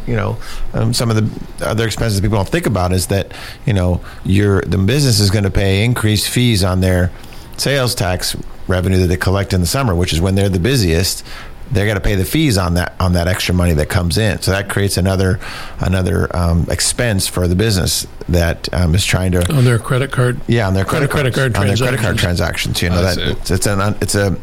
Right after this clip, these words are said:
Speaker 1: it's a hidden expense. You know, but, you know, again, all these businesses,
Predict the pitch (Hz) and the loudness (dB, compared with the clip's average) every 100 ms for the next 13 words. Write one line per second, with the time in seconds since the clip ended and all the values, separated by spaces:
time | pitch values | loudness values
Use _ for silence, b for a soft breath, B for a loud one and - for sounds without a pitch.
0 | - 104 120 120 135 110 - 90 - - | -6 -2 0 2 2 0 -2 -4 -4 -6
1 | - - - 92 90 120 B B B B | -8 -4 0 2 2 0 B B B B
2 | - 113 - 123 113 107 131 104 101 120 | -2 -2 0 0 2 2 2 0 0 2
3 | 135 123 117 117 113 104 | 2 2 2 2 2 2